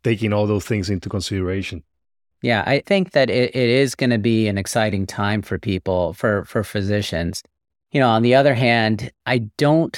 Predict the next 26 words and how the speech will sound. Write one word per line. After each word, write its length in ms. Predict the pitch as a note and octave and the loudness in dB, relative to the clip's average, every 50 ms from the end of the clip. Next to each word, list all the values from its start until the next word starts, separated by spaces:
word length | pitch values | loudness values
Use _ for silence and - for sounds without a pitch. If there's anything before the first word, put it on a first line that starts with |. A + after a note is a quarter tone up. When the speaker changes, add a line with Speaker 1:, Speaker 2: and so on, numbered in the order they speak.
| - - - | -14 -16 -18
Speaker 2:
think 540 | - - - C#3+ C#3 C3 B2 A#2 G#2+ - G#2 | -20 -6 -2 0 2 2 2 0 -2 -4 -2
that 220 | A2+ A2 G#2+ G2+ | 0 0 2 2
it's 180 | G#2 G2+ - - | 0 -2 -2 -4
ever 240 | - A#2 A#2 A2 B2+ | -2 -2 0 0 0
gonna 220 | A2+ B2 A2+ A2 G2+ | 0 0 0 0 0
be 120 | G#2+ G#2+ | 0 0
the 120 | F#2+ G#2 | -2 -2
case 580 | F#2 - - A2 G#2 G2 F#2+ - - - - - | -4 -2 0 0 2 2 0 -2 -6 -8 -8 -6
where 600 | A2 G#2+ G2 G2+ G2+ G2+ G2+ G2 G2 G2 G2+ - - | -4 -2 0 0 2 2 2 2 0 0 -2 -4 -4
physicians 520 | - G2+ G2 A2 G#2 - - G#2 F#2+ - | -4 -2 -2 -2 -2 -2 -2 -2 -2 -2
are 120 | G2+ F2 - | -4 -4 -4
kind 340 | - - G2+ G2+ G2 F2+ | -4 -4 -2 -2 0 0
of 320 | F#2+ F2+ F2 F2 E2+ - - - | 0 0 -2 -2 -4 -8 -8 -8
X'd 280 | G#2 F#2 - - - - | -8 -6 -6 -6 -4 -4
out. 300 | - - - - - - | -2 -2 -4 -4 -6 -4
I, 200 | F#2 G2+ G2 - | -4 -4 -4 -4
I, 300 | - A2+ A2 F#2+ F2 G2+ | -4 -2 -2 -2 -2 -4
I 40 | G#2+ | -4
think 200 | - - C3+ A2+ | -2 -2 -2 -2
there's 180 | - A2 G2+ - | -2 -4 -4 -4
always 380 | - A2+ A#2 B2 B2+ C3 A#2+ | -4 -2 0 2 2 0 0
gonna 240 | - - C#3 A#2+ A#2+ | 0 -2 -2 0 0
be 200 | G#2+ A#2+ A2+ A2 | 0 2 2 2
a 80 | G#2+ G#2+ | 2 2
need 440 | G#2 G#2 A2 G#2+ G#2 G2+ G#2 G2+ - | 2 2 2 2 2 0 0 -2 -4
for, 500 | - - A2+ G#2+ G#2 G2+ G2+ G2+ G2+ | -4 -2 0 2 2 4 2 2 0